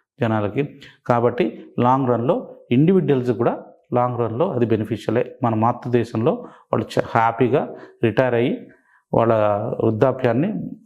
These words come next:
అన్ని రకాల మన సంస్కృతి సంప్రదాయాల్ని అన్నీ నేర్చుకొని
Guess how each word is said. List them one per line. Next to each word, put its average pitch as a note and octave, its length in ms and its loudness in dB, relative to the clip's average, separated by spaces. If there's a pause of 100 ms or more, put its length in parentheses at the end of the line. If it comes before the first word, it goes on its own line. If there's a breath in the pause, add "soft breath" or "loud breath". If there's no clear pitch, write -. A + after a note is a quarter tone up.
(140)
అన్ని A#2 300 4
రకాల A2+ 440 0
మన G#2+ 300 -2
సంస్కృతి A#2 560 -4
సంప్రదాయాల్ని A2 720 0 (520 loud breath)
అన్నీ A#2 140 4
నేర్చుకొని A#2 680 0